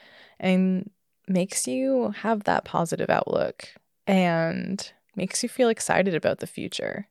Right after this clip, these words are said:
because it's never too late, because you can still live your best life.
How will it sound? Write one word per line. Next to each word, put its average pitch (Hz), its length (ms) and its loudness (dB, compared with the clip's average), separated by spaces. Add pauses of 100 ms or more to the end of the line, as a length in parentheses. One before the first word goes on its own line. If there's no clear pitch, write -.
(120)
because 180 640 -2
it's - 200 -8
never 190 220 -2
too - 180 -8
late, - 280 -2 (400)
because 190 640 2 (240)
you 196 140 -2
can 247 160 0
still - 280 2
live 202 200 4
your 185 120 2
best - 300 -2
life. - 520 -4